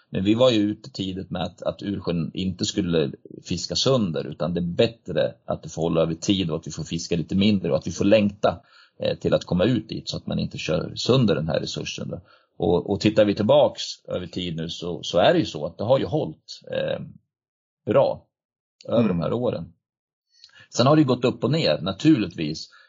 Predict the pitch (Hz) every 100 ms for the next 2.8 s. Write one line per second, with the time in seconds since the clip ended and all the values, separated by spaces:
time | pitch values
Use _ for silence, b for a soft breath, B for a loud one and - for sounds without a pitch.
0 | b - 80 - 107 123 127 139 120 101
1 | 92 95 90 95 92 90 90 90 107 -
2 | 110 95 b b _ 85 90 87